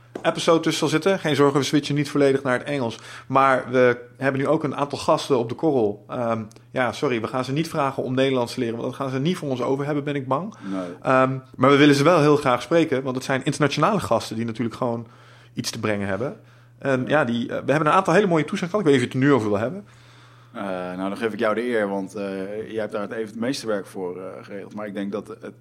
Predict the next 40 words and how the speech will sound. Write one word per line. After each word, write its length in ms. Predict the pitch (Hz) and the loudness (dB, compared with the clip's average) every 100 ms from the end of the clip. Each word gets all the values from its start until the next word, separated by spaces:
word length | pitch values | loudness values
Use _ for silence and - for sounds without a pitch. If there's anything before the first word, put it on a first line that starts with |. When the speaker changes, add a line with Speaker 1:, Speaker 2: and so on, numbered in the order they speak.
| - _ - - | -20 _ -20 -10
Speaker 2:
wat 180 | 113 - | -8 -4
gewoon 300 | 110 101 104 - | -4 -4 -8 -8
onwijs 440 | 135 123 123 110 | -4 0 0 -2
kicken 380 | 151 147 107 92 | -4 -6 -6 -8
is, 120 | 135 | -10
en 100 | - | -6
wat 120 | 107 | -4
ik, 140 | 107 - | -4 -6
eh, 180 | 82 110 | -12 -6
nu 80 | |
een 80 | 113 | -4
beetje 200 | 107 95 | -4 -6
terugzie, 460 | - 156 170 95 101 | -6 -6 -4 -8 -8
is 80 | 101 | -4
dat 240 | 107 - - - - - - | -4 -4 -20 -20 -20 -20 -20
voor 180 | - 123 | -6 0
mij, 440 | 135 139 135 127 | 2 2 0 -2
eh, 100 | 120 113 107 107 | -2 0 0 -2
heeft 140 | 104 | -6
Aubrey 200 | 127 117 | -6 -4
Marcus 340 | 113 104 98 90 | -4 -4 -4 -10
een 60 | |
hele 160 | 90 90 | -8 -8
grote 260 | 92 92 87 | -8 -8 -6
rol 160 | 87 | -8
gespeeld 360 | 85 - 92 85 | -10 -14 -12 -12
in 60 | 85 | -8
alles 160 | 113 | 0
Speaker 1:
Ja. 100 | 120 | 2
Speaker 2:
wat 80 | 104 | 2
ik 80 | 98 | -4
nu 140 | 101 | -6
doe. 100 | 87 82 - _ _ _ - | -6 -12 -20 _ _ _ -16
En 100 | - | -8
Speaker 1:
Ja. 60 | |
Speaker 2:
alles 220 | 104 104 104 | -6 -6 -4
waar 120 | 101 | -4
ik 60 | |
nu 120 | 113 107 | -4 -6
sta. 400 | 113 90 95 | -2 -2 -4